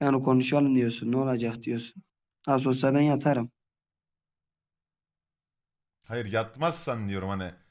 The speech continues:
Speaker 2: "İş işten geçti, beni tuttun, zaman geçti." diyorsun ya.
Speaker 1: Evet.
Speaker 2: <laughs>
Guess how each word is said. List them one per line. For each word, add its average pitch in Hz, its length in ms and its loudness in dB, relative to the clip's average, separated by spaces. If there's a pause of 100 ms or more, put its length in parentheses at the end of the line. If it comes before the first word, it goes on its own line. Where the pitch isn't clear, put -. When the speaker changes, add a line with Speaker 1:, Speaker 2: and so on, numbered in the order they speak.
(480)
Speaker 2:
"İş - 140 -12
işten 131 360 -6
geçti, 123 320 -6
beni 120 180 -2
tuttun, 123 320 -12
zaman 123 340 -2
geçti." 127 300 -6
diyorsun 127 300 -6
ya. 113 300 -4 (2750)
Speaker 1:
Evet. 170 680 -2 (760)
Speaker 2:
<laughs> - 680 -6